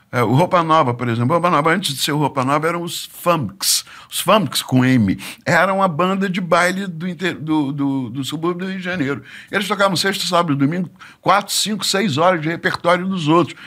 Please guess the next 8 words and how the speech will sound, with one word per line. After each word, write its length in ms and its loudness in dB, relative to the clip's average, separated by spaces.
Isso 220 0
forma 560 4
um 80 4
músico. 380 2
Eu 140 4
não 180 2
tive 500 -2
isso. 220 -8